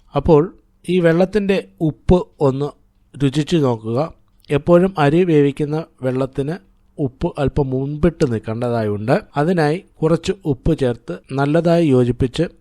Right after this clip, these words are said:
കുറച്ച് സമയങ്ങൾക്ക് ശേഷം ഒന്നുകൂടി രുചിച്ചു നോക്കുക. വെള്ളം നന്നായി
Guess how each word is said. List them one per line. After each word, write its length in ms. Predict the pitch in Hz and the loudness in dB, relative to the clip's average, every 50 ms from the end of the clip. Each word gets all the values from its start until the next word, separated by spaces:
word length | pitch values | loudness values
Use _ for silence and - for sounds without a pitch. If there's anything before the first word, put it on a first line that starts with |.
| _ _ - | _ _ -4
കുറച്ച് 240 | 151 151 147 - 170 - | -4 -2 -2 0 0 0
സമയങ്ങൾക്ക് 460 | 160 143 143 143 143 143 135 135 123 - | 0 0 2 0 0 0 -2 -2 0 0
ശേഷം 220 | 135 113 - 135 127 123 123 | -2 -2 -2 -2 -2 -2 -2
ഒന്നുകൂടി 520 | 127 135 143 156 156 151 147 139 147 185 - - - - | -4 -4 -4 -4 -2 -2 -2 -2 -2 -4 -6 -6 -2 0
രുചിച്ചു 340 | 135 123 117 127 117 - 147 127 | 0 0 0 -2 -2 -2 -2 0
നോക്കുക. 300 | 117 110 104 - 117 110 120 160 196 - _ _ _ - | 0 -2 -4 -4 -4 -4 -4 -4 -6 -8 _ _ _ 2
വെള്ളം 260 | 160 160 180 190 196 185 | 4 6 6 6 4 2
നന്നായി 460 | 170 160 165 165 165 165 170 175 185 | 2 2 2 4 4 4 4 2 0